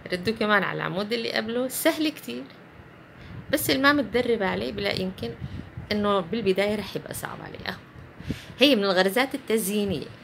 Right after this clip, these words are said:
كمان، انتوا بس هون الخيط خلوه مرتاح، إذا شديتوه بيصعب عليكم ال-، الغرزة. أهو، شوفوا وين واصلين، أدي العمود اللي قبله، رح نلف ونطلع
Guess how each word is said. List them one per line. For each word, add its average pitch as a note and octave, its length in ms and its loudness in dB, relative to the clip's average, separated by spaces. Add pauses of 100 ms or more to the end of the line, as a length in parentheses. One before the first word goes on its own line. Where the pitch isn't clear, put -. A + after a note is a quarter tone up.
كمان، G3 240 2 (120)
انتوا A3+ 200 0
بس E4 200 2
هون C#4+ 160 6
الخيط B3+ 460 2
خلوه B3 340 2
مرتاح، A#3 400 2 (500)
إذا G3+ 160 8
شديتوه A#3 520 4
بيصعب A3+ 340 2
عليكم A3 420 2
ال-، G3 200 2
الغرزة. D#3+ 420 2 (260)
أهو، - 100 -8 (360)
شوفوا A#3 340 -4
وين G#3+ 120 2
واصلين، A3+ 420 0
أدي G#3 160 2
العمود E3 420 -2
اللي F#3 160 -4
قبله، A#3 340 -4 (680)
رح A3+ 160 -4
نلف G3+ 640 -4 (380)
ونطلع F#3 460 -2